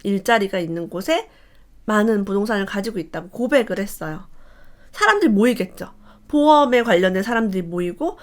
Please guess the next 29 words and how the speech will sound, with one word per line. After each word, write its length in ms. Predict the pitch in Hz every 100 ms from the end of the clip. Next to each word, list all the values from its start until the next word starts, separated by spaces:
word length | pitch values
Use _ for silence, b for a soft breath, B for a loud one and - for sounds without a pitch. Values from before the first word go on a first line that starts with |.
| B
석유 340 | - 381 381 330
관련된 420 | 262 196 190 185
일자리가 460 | 175 170 196 180 170
모여 320 | 175 202 208
있는 300 | 170 165 160
곳에 220 | 170 196
투자를 320 | - 269 269
했기 100 | 254
때문에 240 | - 214 247
수익이 340 | 403 359 349
계속 420 | - - 370 359
나온대요. 440 | 214 170 180 - - b b b -
불황에도 640 | 226 262 233 185 285 466 - - - -
없어지지 720 | 240 254 - 311 311 208 208
않은 180 | 208 208
일자리. 500 | 180 185 185 185 185 B B B B
반대로 480 | 254 240 254 320 233
우리나라는 540 | 233 240 226 226 220
최근에 400 | 302 302 254 233
조선소가 640 | 226 220 247 233 233 208
많이 260 | 190 170 180
어려워지면서 840 | 170 180 185 185 175 175 202 330 339 B B
그쪽 540 | - 254 - 240 240 -
지역들이 560 | - 170 - - 226
일자리가 440 | 196 180 196 190 190
사라지면서 560 | 247 233 226 208 208
집값이 380 | 240 202 226 220
많이 180 | 170 170
하락했죠. 680 | 208 330 370 - - 170